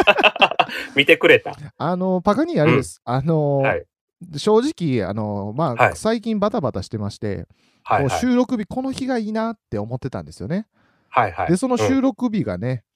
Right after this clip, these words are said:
Speaker 2: うん。
Speaker 1: あの、
Speaker 2: はい。
Speaker 1: ライブあるって断られて。
Speaker 2: そうですよ。
Speaker 1: 何のライブやろうと思ってね、
Speaker 2: はい。
Speaker 1: Twitter見に行ったらね、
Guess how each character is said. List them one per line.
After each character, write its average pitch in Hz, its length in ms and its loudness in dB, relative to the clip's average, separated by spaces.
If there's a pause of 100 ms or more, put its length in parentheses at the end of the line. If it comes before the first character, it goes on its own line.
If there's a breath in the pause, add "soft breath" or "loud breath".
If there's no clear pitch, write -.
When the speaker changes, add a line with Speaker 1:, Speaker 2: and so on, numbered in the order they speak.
(180)
Speaker 2:
う 107 60 -4
ん。 - 20 0
Speaker 1:
あ 120 80 0
の、 113 80 0
Speaker 2:
は 110 120 4
い。 - 100 -10
Speaker 1:
ラ 131 180 2
イ 254 100 4
ブ 247 140 2
あ 107 80 -2
る 113 120 -4
っ - 0 -
て - 100 -10
断 123 280 -4
ら 107 120 -2
れ 85 60 -10
て。 - 260 -14 (180)
Speaker 2:
そ 180 280 0
う - 20 2
で 101 100 -2
す - 140 -16
よ。 - 100 -20 (180)
Speaker 1:
何 139 360 -2
の 196 100 6
ラ 247 140 2
イ 320 100 4
ブ 277 120 4
や 214 100 4
ろ 107 80 2
う 95 60 -4
と 90 100 -8
思 87 80 -10
っ 85 40 -12
て - 120 -14
ね、 90 300 -8 (160)
Speaker 2:
は 104 160 -4
い。 - 20 -8
Speaker 1:
Twitter 107 320 -6
見 131 100 -2
に 180 80 -2
行 - 20 -10
っ - 60 -18
た 80 100 -6
ら 73 100 -10
ね、 73 260 -14